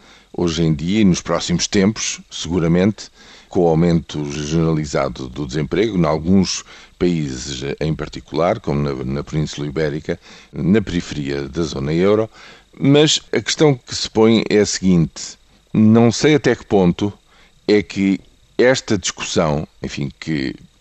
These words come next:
a cidadania não conhece nem conhecerá em pormenor,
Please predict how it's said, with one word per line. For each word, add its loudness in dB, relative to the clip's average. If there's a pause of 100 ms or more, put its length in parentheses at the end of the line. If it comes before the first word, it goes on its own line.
(140)
a -6
cidadania 2
não 4
conhece 0
nem 2
conhecerá 0
em 0
pormenor, -2